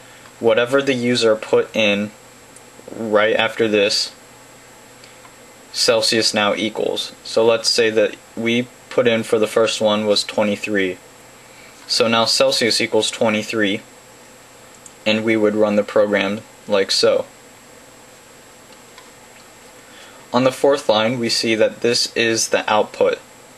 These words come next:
Now for the output, we can see this print function, and the print function simply means that it will not necessarily print, but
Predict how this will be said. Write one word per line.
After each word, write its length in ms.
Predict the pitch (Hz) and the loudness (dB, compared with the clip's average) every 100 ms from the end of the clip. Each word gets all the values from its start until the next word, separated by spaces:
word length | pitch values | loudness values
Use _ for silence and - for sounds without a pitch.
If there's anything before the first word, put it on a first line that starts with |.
| - - - - - - 117 | -20 -20 -20 -20 -20 -8 -4
Now 100 | 117 | 0
for 180 | 127 | 0
the 200 | 127 120 | 2 0
output, 480 | 117 117 - 117 123 - - - - - - - - - | 2 0 2 0 0 -6 -20 -20 -20 -20 -20 -20 -20 -6
we 140 | 120 | -4
can 220 | 110 127 120 | -2 -2 -2
see 440 | - 117 117 123 - | 0 0 0 -2 -4
this 220 | 113 117 | -2 -2
print 400 | - - 143 131 | -4 -2 -2 -2
function, 600 | - 104 101 - 95 92 - - | -2 -2 0 -2 -4 -8 -14 -6
and 120 | 120 | -2
the 60 | 117 | 0
print 260 | - 139 120 | 0 -2 0
function 400 | 127 123 127 120 | 0 0 0 0
simply 380 | - 120 123 | 0 0 0
means 440 | 113 110 107 107 - | 0 0 0 -4 -2
that 300 | 107 107 - - - - - - - - - | 0 0 -4 -14 -20 -20 -20 -20 -20 -8 -2
it 260 | 113 - | -2 -2
will 440 | 123 117 107 110 - - - - - - - - - - | 0 2 2 0 -4 -16 -20 -20 -20 -20 -20 -20 -18 -2
not 240 | 113 107 | -2 2
necessarily 680 | 120 - 113 120 113 107 101 | 0 0 2 2 4 2 -2
print, 580 | - - 127 110 113 - | -6 -2 0 0 -4 -2
but 240 | - 101 | 0 0